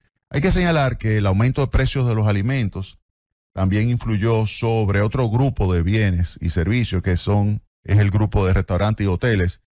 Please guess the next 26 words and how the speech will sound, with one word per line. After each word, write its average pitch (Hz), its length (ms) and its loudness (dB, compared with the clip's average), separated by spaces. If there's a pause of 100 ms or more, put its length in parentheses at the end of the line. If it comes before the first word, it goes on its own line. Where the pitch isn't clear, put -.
(220)
cuyo 107 220 -2
índice 123 200 0
de - 80 2
precios 127 360 2
arrojó 104 200 0
una 113 140 0
variación 107 340 0
de 101 80 0
cero 139 320 0
punto 127 220 -2
cincuenta 104 340 -2
y - 20 -2
tres 107 100 0
por 139 160 -4
ciento, 117 380 0 (360)
que 95 120 -2
si 87 200 0
lo 80 160 2
anualizamos 104 840 0 (340)
es 92 120 -2
de 92 80 4
seis 98 200 0
punto 98 240 -2
cinco 92 280 -2
por - 160 0
ciento, 123 500 -2